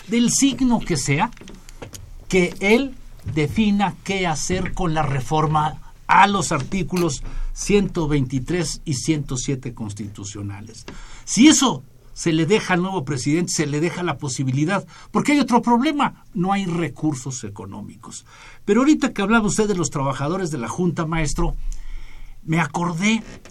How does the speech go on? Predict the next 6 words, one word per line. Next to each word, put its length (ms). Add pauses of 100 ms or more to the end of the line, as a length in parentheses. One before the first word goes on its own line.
(220)
que 120
los 260
grandes, 840 (100)
los 380
grandes, 800
este, 720